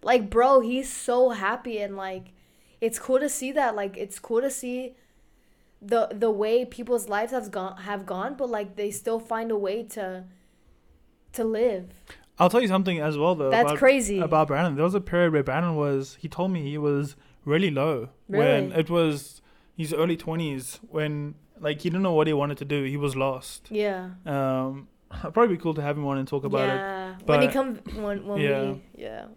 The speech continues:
Speaker 2: Um, I remember he told me a while ago, and he said, like, yeah, it was a really bad stage. Um, he just, he didn't know what he wanted to do. Um,
Speaker 1: He
Speaker 2: he
Speaker 1: felt lost.
Speaker 2: It was lost, completely lost.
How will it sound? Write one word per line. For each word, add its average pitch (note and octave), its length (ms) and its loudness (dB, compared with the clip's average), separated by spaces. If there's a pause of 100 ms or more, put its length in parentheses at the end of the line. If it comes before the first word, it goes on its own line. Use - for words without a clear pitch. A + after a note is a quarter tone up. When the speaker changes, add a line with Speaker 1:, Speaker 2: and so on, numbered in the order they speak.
(280)
Speaker 2:
Um, C#3+ 520 0 (100)
I C#3+ 60 -6
remember A3+ 240 -2
he A3+ 40 -4
told G#3+ 200 0
me G3+ 80 2
a D3+ 60 0
while C3+ 240 2
ago, B2+ 280 -4 (340)
and D#3+ 80 -12
he D3 60 -6
said, D#3+ 180 -2
like, C3+ 220 -2
yeah, D3+ 180 -2
it F3 60 -2
was D3 140 0
a C#3 60 -2
really C#3+ 180 -2
bad C#3 240 -2
stage. C#3 640 -2
Um, C#3+ 200 -4
he C#3 60 -6
just, D3 200 -4
he C#3+ 100 -4
didn't D3+ 160 -2
know D#3 80 0
what D3 140 2
he D3 40 2
wanted C#3+ 220 -2
to C#3 60 -10
do. C3+ 480 2 (420)
Um, B2 720 -2
Speaker 1:
He G#3+ 80 -12
Speaker 2:
he - 60 -12
Speaker 1:
felt F#3+ 160 -4
lost. F3+ 420 -8
Speaker 2:
It D#3+ 160 -4
was E3 160 2
lost, D3+ 440 4
completely F3 420 -2
lost. D3 420 -2